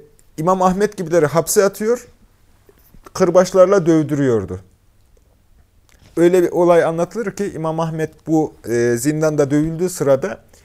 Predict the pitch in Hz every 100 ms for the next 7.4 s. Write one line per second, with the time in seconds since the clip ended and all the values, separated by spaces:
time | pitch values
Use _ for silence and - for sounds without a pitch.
0 | - - - - 165 160 175 170 170 190
1 | 220 - - - - - 131 127 127 127
2 | - - 175 170 170 170 208 190 160 175
3 | 180 165 123 98 98 85 - - - _
4 | 131 160 208 185 170 160 143 - 165 165
5 | 170 170 156 180 - 160 156 151 - _
6 | - 123 120 - 143 143 131 120 131 -
7 | 98 90 87 82